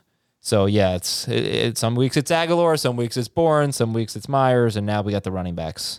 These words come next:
That's not gonna be a good fantasy game, <laughs> is it? Titans and Patriots. News and notes. Aaron Jones practiced.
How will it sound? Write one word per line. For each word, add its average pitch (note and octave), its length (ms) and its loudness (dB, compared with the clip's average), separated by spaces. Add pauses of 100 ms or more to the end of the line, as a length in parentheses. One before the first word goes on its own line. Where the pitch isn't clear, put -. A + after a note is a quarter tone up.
That's - 200 4
not G3+ 200 0
gonna F#3 140 4
be E3 160 2
a C#3 60 2
good D3+ 240 -2
fantasy C#3 380 0
game, A#2 260 -4
<laughs> F#3 120 -2
is D3+ 220 0
it? A2 140 -8 (360)
Titans C3 440 0
and A2+ 120 -2
Patriots. G2 600 -2 (720)
News A3 260 0
and A3 100 0
notes. - 540 -2 (220)
Aaron G#3 260 4
Jones D#4+ 340 2
practiced. - 800 -2